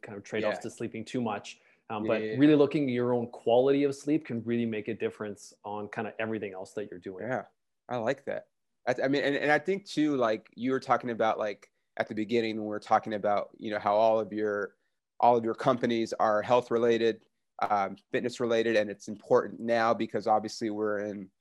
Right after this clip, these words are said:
Speaker 2: you know, I hate to say the word, but we're in a pandemic, uh, in a, in a situation <laughs> where, you know, people, you know, unfortunately, I, everyone's affected, but, like, we've learned that people that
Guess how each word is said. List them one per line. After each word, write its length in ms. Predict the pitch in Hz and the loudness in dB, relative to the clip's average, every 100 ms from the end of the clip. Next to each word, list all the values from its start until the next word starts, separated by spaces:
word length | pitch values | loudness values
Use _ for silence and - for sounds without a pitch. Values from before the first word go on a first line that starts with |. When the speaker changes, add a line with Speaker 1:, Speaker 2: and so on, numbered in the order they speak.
| _ _ | _ _
Speaker 2:
you 80 | 110 | -6
know, 80 | 101 | -6
I 80 | 101 | -2
hate 180 | 151 | 0
to 80 | 165 | -2
say 240 | - 170 165 | 0 0 2
the 120 | 170 | 2
word, 340 | 156 143 135 | 2 2 2
but 100 | 120 | 2
we're 200 | 117 123 | 4 2
in 100 | 131 | 2
a 60 | 123 | 0
pandemic, 680 | 151 143 131 120 120 120 - - - _ - | 4 4 6 4 4 -2 -6 -20 -20 _ 0
uh, 220 | 117 110 - 117 | 4 4 4 2
in 80 | |
a, 80 | 113 107 | 0 -2
in 60 | 117 | -4
a 80 | 110 | -4
situation 680 | 127 131 139 131 131 143 131 | -6 -2 0 0 -2 -2 0
<laughs> 40 | 123 | 2
where, 400 | 117 113 110 104 | 4 6 4 2
you 120 | 120 | 0
know, 140 | 110 107 - | 0 -2 -4
people, 480 | 135 135 123 120 - _ _ _ _ _ _ - | -4 0 2 2 0 _ _ _ _ _ _ -4
you 100 | 131 | 0
know, 360 | 117 107 - _ _ _ _ _ _ _ 147 | 2 2 -2 _ _ _ _ _ _ _ 0
unfortunately, 1000 | 156 160 208 202 170 139 127 120 120 - _ | 2 4 2 2 -2 0 0 -2 -4 -10 _
I, 100 | 143 147 | 2 6
everyone's 400 | 175 190 190 185 | 6 8 6 2
affected, 600 | 151 165 160 185 180 143 - | 2 4 6 6 2 0 4
but, 200 | 131 117 | 6 6
like, 160 | 120 120 | 2 0
we've 420 | 120 135 131 117 | 0 2 2 0
learned 640 | 120 147 143 117 113 113 _ - _ | 0 2 4 2 -2 -6 _ -20 _
that 420 | 127 117 101 - - | 2 4 4 0 -4
people 400 | 139 135 127 117 | -4 2 2 4
that 340 | 117 107 101 | 4 4 2